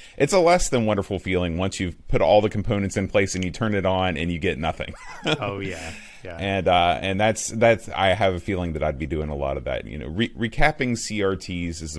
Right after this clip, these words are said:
Speaker 1: about as far into soldering as I get, and I even try to avoid that, uh, whenever I can. So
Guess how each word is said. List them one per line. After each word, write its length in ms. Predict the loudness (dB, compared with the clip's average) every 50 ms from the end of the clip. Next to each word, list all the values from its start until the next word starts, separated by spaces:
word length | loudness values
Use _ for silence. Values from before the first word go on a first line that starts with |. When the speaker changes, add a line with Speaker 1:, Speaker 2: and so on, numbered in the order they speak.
| -12 -8
Speaker 1:
about 260 | -4 -2 -2 -2 -2
as 120 | -4 -6 -8
far 380 | -4 -2 0 0 0 0 -2
into 280 | -4 -6 -8 -8 -10 -10
soldering 540 | -8 -6 -4 -2 -2 -2 -4 -6 -8 -10 -10
as 100 | -10 -10
I 120 | -10 -8
get, 260 | -6 -4 -4 -4 -6 -8
and 200 | -10 -10 -8 -8
I 120 | -6 -6
even 200 | -8 -8 -8 -12
try 220 | -10 -8 -6 -6 -6
to 100 | -6 -8
avoid 380 | -8 -8 -8 -8 -8 -8 -6
that, 320 | -6 -4 -4 -4 -6 -8 -14 -20 -20 -20 -20 -20 -20 -16 -10
uh, 180 | -8 -6 -6 -4
whenever 400 | -4 -6 -6 -6 -6 -6 -6 -6
I 80 | -6 -8
can. 400 | -8 -10 -10 -10 -10 -10 -10 -12
So 320 | -10 -6 -6 -6 -6 -6